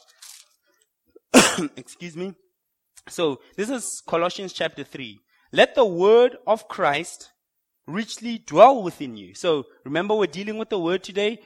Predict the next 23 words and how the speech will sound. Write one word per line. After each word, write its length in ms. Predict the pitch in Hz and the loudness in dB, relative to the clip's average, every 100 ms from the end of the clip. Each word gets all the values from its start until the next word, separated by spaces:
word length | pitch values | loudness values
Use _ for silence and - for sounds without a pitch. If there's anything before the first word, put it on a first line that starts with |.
| _ | _
We're 140 | 147 151 | -14 -10
dealing 260 | 175 214 | -10 -10
with 140 | 214 190 | -10 -10
a 60 | |
psalm 380 | 165 185 185 202 | -6 -2 0 0
that's 160 | 170 - | -6 -8
coming 360 | - 202 208 | -8 -8 -8
from 220 | - 214 202 | -8 -6 0
that, 200 | 208 196 | 0 0
that's 200 | 175 - _ _ | -6 -8 _ _
pushing. 300 | 220 214 208 | -12 -10 -10
So 120 | 185 | -8
book 260 | 147 226 - | -6 -8 2
five 240 | 208 202 | 2 2
deals 220 | 156 202 | -4 -8
a 60 | 170 | -4
lot 240 | 165 185 | -2 -4
with 120 | 190 170 | -6 -10
the 100 | 147 | -8
word 380 | 147 170 202 | -6 -4 -4
of 160 | 202 180 | -6 -6
God. 300 | 202 220 220 | -2 -2 -4
So, 180 | 165 | -10